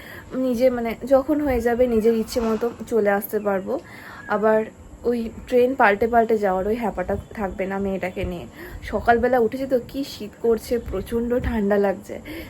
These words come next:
আর আসল কথা, ভোরবেলা তো ওঠার অভ্যাস নেই, আর ভোরবেলা কিন্তু খুবই শীত শীত করছে, একদম কালো অন্ধকার হয়ে আছে, মানে, এখনও, মানে, আলোর ঘন কিছু ফোটেইনি।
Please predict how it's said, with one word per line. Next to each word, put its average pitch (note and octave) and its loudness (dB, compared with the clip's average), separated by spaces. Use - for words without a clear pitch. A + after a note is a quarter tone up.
আর G#3 0
আসল A3+ -2
কথা, B3+ 2
ভোরবেলা A#3 4
তো A#3+ 0
ওঠার A3+ 0
অভ্যাস A3 0
নেই, G#3 -6
আর G3+ -2
ভোরবেলা G#3+ 2
কিন্তু A3 -2
খুবই A3+ -4
শীত G3+ -6
শীত G#3 -4
করছে, F3 -4
একদম A#3+ -2
কালো G#3 2
অন্ধকার A3 2
হয়ে G3+ 2
আছে, G3+ 0
মানে, G#3+ 2
এখনও, B3+ -2
মানে, A3+ 0
আলোর G#3+ 6
ঘন B3+ 0
কিছু B3+ -4
ফোটেইনি। G#3 4